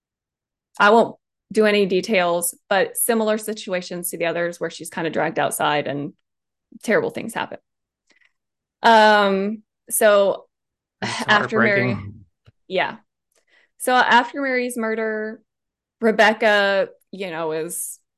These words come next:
Speaker 1: <laughs> never gonna get over it, right? Um, who would? Traumatized completely. She
Speaker 2: Real.
Speaker 1: moves in, yeah, she moves in with her older daughter, Minnie, and Minnie's husband, Lee Green,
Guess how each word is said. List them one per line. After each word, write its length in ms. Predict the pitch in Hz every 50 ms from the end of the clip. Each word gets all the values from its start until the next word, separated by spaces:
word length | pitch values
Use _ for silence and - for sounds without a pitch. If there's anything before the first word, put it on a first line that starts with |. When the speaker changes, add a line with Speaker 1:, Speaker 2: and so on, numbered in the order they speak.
| _ _ _ -
Speaker 1:
<laughs> 60 | 214 - - - - - _ _ _ _ _ _ _ _ _ _ _ _ _ _ _ _ _ _ _ _ _ _ _ _ _ _ _ _ _ _ _ _ _ _ _ _ _ _ _ _ _ _ _ _ _ -
never 280 | 214 262 254 240 226
gonna 200 | 190 196 175 165
get 120 | 165 175 160
over 300 | 151 151 151 175 170 175
it, 200 | 185 185 - -
right? 420 | 180 175 175 175 170 175 180 - - _ _ _ _ _ _ -
Um, 640 | - 190 190 185 180 175 180 180 180 175 180 190 - _ -
who 180 | - 269 294
would? 520 | 262 196 170 151 160 180 185 190 233 240 -
Traumatized 720 | - - 196 190 190 180 - 185 165 165 160 165 175 - -
completely. 720 | 196 202 - - 190 180 95 123 160 160 156 160 - - _ - - -
She 120 | 87 87 95
Speaker 2:
Real. 240 | 98 107 - 214 220
Speaker 1:
moves 120 | - -
in, 440 | 202 185 185 190 190 180 208 220 - _ _ _ -
yeah, 280 | 202 202 190 170 156 170
she 200 | - - 226 208
moves 340 | 202 196 202 214 208 262 214
in 520 | 196 190 185 180 180 180 185 202 220 - _ _ _ _ _ -
with 120 | 190 196
her 140 | - 214 -
older 280 | - 180 170 175 196 190
daughter, 280 | 185 175 180 196 196
Minnie, 480 | 190 170 160 165 165 160 156 151 - - -
and 240 | 170 170 170 170 170
Minnie's 300 | 170 160 160 170 180 -
husband, 420 | 190 180 185 - 196 180 175 175
Lee 140 | 185 170 170
Green, 600 | - - 165 165 160 160 160 156 156 165 190 -